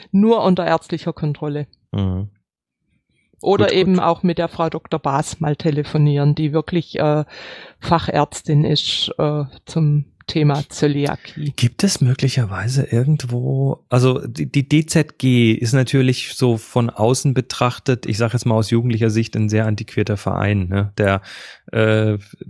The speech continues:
Speaker 1: Aber
Speaker 2: kommt,
Speaker 1: sehr
Speaker 2: kommt
Speaker 1: hilfreich.
Speaker 2: Super hilfreich, aber er,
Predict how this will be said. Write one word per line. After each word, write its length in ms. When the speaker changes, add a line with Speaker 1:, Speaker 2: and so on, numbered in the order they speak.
Speaker 1:
Aber 120
Speaker 2:
kommt, 160
Speaker 1:
sehr 140
Speaker 2:
kommt 140
Speaker 1:
hilfreich. 520
Speaker 2:
Super 240
hilfreich, 520
aber 200
er, 180